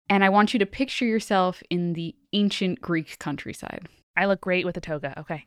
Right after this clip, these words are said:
Speaker 1: You do.
Speaker 2: Go on.
Speaker 1: Oh my God, absolutely. Love it.
Speaker 2: <laughs>
Speaker 1: There are these rolling hills and mountains. You have these fields of green and gold with the cerulean sea beyond. But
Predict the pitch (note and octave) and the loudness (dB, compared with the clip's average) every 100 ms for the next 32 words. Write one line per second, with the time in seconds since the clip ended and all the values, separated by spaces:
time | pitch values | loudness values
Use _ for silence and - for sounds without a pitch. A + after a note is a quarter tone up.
0 | - F3+ F3+ F#3+ D3+ - G3+ G3+ E3 F#3 | -8 -4 0 0 0 -2 2 2 4 4
1 | E3 F#3 - E3 F3+ - - E3 F#3 F3+ | 4 0 0 -4 -4 -4 -10 -8 -4 4
2 | G3 - - A#3 - - - G#3 G3 F3 | 4 4 0 0 0 -4 6 8 10 10
3 | F#3 F#3 F3 F3+ E3 F#3 G#3+ A3 G#3 G3 | 10 8 4 0 2 8 8 8 6 2
4 | F#3+ G3 G3 G3 F#3+ F#3+ F#3 F3 F3+ - | 2 4 6 6 4 2 2 6 6 4
5 | F#3 F#3 F#3 F3 E3+ F3+ E3+ - G3 F#3 | 2 2 0 0 -2 -2 -6 -6 0 2
6 | F#3 F#3 - E3+ D3+ F#3 E3+ F#3 F#3+ F#3 | 4 2 0 -4 -6 -4 0 2 4 4
7 | F#3 F3 F3 E3+ - F3 F3+ F3 F3 E3+ | 2 0 0 -2 0 2 4 2 0 -4
8 | E3+ - E3 - F3 G3+ G#3 G3+ F#3+ F3+ | -6 -8 -8 -4 0 2 4 4 2 0
9 | F#3 - F3+ F3+ E3 F3 E3 D#3+ D#3+ D#3+ | -2 -4 -4 -4 -2 -2 -2 0 -2 -2
10 | D#3 - - A#3+ | -4 -6 2 4